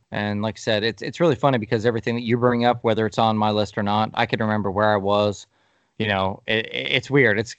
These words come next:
it's like, you know, remembering some kind of monumental thing that happens, even though, you know, it's, it's sports, you know. It's crazy. But let me give you my number three.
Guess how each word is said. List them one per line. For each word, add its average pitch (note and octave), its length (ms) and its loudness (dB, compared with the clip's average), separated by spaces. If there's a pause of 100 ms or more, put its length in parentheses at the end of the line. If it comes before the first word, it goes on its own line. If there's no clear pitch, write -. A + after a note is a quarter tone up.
(140)
it's - 180 -12
like, A#2+ 220 2 (480)
you B2+ 80 0
know, C3 60 6
remembering B2 340 2
some B2 160 -4
kind A#2+ 180 0
of A2 60 0
monumental A2+ 540 0
thing A#2 240 -2
that G2+ 100 -2
happens, G#2+ 460 -2
even G#2 180 -4
though, G2+ 340 -4
you G#2+ 160 -6
know, F#2 340 -6
it's, F#2+ 220 -10 (200)
it's G#2 200 -10
sports, - 640 -8
you G#2+ 100 -2
know. F#2+ 240 -2 (400)
It's - 120 -20
crazy. F#2+ 500 2 (100)
But A#2 320 2
let B2 140 0
me C3+ 80 2
give C3 100 2
you C3+ 60 2
my C3 140 4
number A#2 200 0
three. F#2+ 300 -8